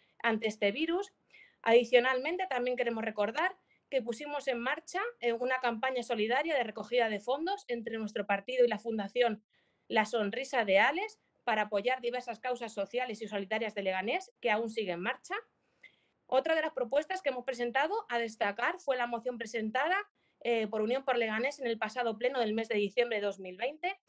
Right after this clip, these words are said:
en donde pedíamos que el Ayuntamiento de Leganés dotase de limpiadores de aire con filtros epa a todos los centros educativos de Leganés como medida preventiva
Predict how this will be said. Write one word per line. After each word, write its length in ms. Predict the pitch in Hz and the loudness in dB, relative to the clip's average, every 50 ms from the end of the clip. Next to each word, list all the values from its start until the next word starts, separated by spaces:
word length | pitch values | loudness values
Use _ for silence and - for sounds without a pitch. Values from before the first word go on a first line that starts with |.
| _ _ _ _ _ - | _ _ _ _ _ -6
en 120 | - 240 | -2 0
donde 220 | 240 240 240 233 | 2 4 4 4
pedíamos 560 | 226 254 226 220 254 302 330 339 370 392 - - | 4 4 2 2 2 0 0 0 -2 -4 -2 -2
que 80 | - | 0
el 80 | 240 226 | 0 0
Ayuntamiento 520 | 220 226 220 214 214 220 247 269 269 269 | 0 -2 -2 -2 -2 -2 -2 -2 0 0
de 80 | 247 233 | 0 0
Leganés 440 | 220 214 208 214 233 285 330 - - | 0 -2 -2 -2 -2 -2 -2 -4 -8
dotase 600 | 240 208 220 226 220 - 262 269 - - 330 339 330 | -6 -4 -4 -2 0 0 0 0 0 -2 -2 0 0
de 100 | 262 233 | 0 -2
limpiadores 600 | 226 220 220 214 233 220 220 247 262 285 277 247 | 0 -2 -2 0 0 0 2 2 2 2 0 0
de 80 | - 226 | 2 2
aire 300 | 233 262 294 285 320 330 | 2 2 0 0 -4 -4
con 220 | - 254 247 220 | -2 -4 -4 -4
filtros 380 | - 262 240 214 226 202 190 - | -6 -8 -8 -6 -6 -6 0 0
epa 360 | 277 294 - 320 349 381 - _ _ _ _ _ _ _ | 0 0 0 -2 -4 -6 -6 _ _ _ _ _ _ _
a 220 | - 220 220 220 | -2 0 0 2
todos 220 | 220 277 294 311 302 | 4 4 2 2 2
los 140 | 269 240 | -2 -4
centros 300 | - 285 285 277 285 247 | -4 -6 -4 -4 -6 -4
educativos 600 | 247 240 233 214 226 214 214 214 262 269 247 226 220 | -2 -2 -2 0 -2 -4 -4 -4 -4 -4 -4 -2 -2
de 80 | 220 | -2
Leganés 500 | 196 190 190 190 196 226 262 320 349 - _ _ _ _ _ _ _ | -2 0 0 0 0 0 0 -2 -2 -4 _ _ _ _ _ _ _
como 200 | - 247 220 214 | -2 0 0 2
medida 260 | 214 214 226 247 285 | 0 2 2 2 2
preventiva 600 | 277 285 262 240 240 226 226 226 262 277 294 302 | 2 2 2 2 0 -2 -4 -2 0 0 0 0